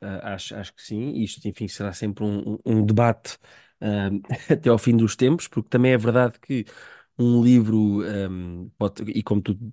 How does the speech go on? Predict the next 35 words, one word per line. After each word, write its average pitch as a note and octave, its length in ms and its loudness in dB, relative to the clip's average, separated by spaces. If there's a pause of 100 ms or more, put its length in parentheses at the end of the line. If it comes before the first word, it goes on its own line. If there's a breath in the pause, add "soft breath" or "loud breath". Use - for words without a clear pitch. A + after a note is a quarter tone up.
(160)
como F#2+ 140 -8
tu G2+ 100 -6
dizes, A#2 300 4
não G2 120 -6
é? F2+ 60 -6
Ou F2 40 -6
seja, F2+ 260 -6
há F2+ 40 -4
perigosos, G2+ 500 -2
há - 60 -2
livros A2+ 200 -2
que - 60 -14
são A#2 100 -4
perigosos A#2+ 380 0
em - 40 -2
determinada G2+ 400 -4
fase F#2+ 240 -6
da G2+ 80 -6
vida, A#2+ 300 -2
não F2+ 140 -12
é? A2 100 -10 (520 loud breath)
E, F2+ 420 -6 (340)
e, F#2+ 40 -10
e F#2+ 40 -10
que - 100 -18
são, F#2 520 -6 (640)
enfim, - 180 -12
mais G2 300 -2
aptos - 300 -2
noutra G#2+ 240 -2
fase G2+ 240 -2
da A2 80 -4
vida, A#2+ 220 -2
por - 140 -12
isso, - 140 -14